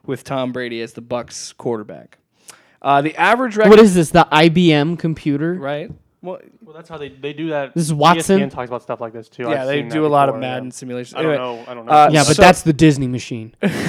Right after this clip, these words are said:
Speaker 1: So this is, so this is from Wolverine Studios. They said the average record for the Buccaneers
Speaker 2: This is
Speaker 1: in
Speaker 2: from where?
Speaker 1: Wolverine Studios.
Speaker 2: Thank you.
Speaker 1: Great title. Great, great thing.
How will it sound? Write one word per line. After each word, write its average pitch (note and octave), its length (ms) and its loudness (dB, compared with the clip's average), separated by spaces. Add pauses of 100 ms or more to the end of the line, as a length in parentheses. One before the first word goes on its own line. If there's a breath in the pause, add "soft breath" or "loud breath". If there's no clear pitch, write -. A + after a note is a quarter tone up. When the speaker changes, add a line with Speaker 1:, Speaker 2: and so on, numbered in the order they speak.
(540 loud breath)
Speaker 1:
So - 160 2
this - 500 4
is, - 80 2
so G3 140 0
this G#3+ 200 -4
is G#3 100 -10
from F#3 240 -2
Wolverine E3 380 -2
Studios. C#3+ 460 -8 (320 loud breath)
They D3+ 100 -2
said E3+ 180 -4
the E3 100 -2
average F#3+ 340 -2
record F3+ 280 -2
for E3 80 -2
the D3+ 40 -2
Buccaneers D3+ 400 -2
Speaker 2:
This F3 100 0
is C#3 40 -4
Speaker 1:
in C#3+ 60 -2
Speaker 2:
from F3+ 160 6
where? D#3+ 440 2 (220)
Speaker 1:
Wolverine D#3+ 460 0
Studios. A2+ 440 -10
Speaker 2:
Thank C#3 240 -4
you. B2+ 160 -6 (120)
Speaker 1:
Great B2 200 -8
title. F2+ 360 -16
Great, - 340 -20
great A2+ 180 -20
thing. G#2+ 120 -20